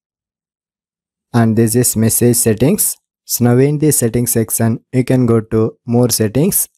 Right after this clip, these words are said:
and the fourth one. So here you can choose text messages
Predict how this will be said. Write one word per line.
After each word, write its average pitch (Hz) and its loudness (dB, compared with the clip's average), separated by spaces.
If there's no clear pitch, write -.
and 110 0
the 110 2
fourth 117 -2
one. 131 -2
So 107 0
here 117 0
you 117 2
can 127 0
choose 120 0
text 131 -4
messages 104 0